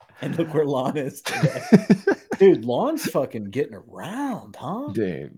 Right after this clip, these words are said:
Speaker 2: crushing the game.
Speaker 1: Yeah, yeah. I'm, uh, like, how funny would it be if we fucking teamed up with Lon?
Speaker 2: <laughs>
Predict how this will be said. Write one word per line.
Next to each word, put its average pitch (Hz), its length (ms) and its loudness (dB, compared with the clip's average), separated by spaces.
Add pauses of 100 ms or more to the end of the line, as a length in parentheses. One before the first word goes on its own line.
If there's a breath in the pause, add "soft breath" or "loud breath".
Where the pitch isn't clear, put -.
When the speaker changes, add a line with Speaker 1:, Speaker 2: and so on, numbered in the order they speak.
(180)
Speaker 2:
crushing 107 960 -2
the 87 80 -4
game. 71 640 -10
Speaker 1:
Yeah, 180 520 -6 (300)
yeah. 147 280 -2 (160)
I'm, 110 160 -12 (120)
uh, 135 100 -10 (180)
like, 139 220 -2
how 156 200 -4
funny 151 460 -2
would 131 140 0
it 117 120 -6
be 113 140 -2
if 104 160 -10
we 107 80 -8
fucking 110 540 -8
teamed 107 340 -10
up 98 200 -8
with 85 160 -20
Lon? 69 420 -20 (340)
Speaker 2:
<laughs> 123 80 -2